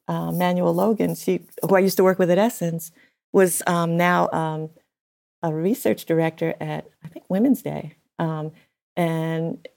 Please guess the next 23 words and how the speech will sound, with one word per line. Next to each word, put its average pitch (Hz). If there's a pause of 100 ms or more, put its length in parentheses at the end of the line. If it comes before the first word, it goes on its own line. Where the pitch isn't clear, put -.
(100)
she 254
taught 226
me 226
all 220
about 220
fact 285
checking -
and 180
how 185
to 202
fact 240
check. -
And, 160
and, 185 (140)
and, 196
and 208
I 220
started 240
doing 240
those 320
gigs. 165
I 180
would, 180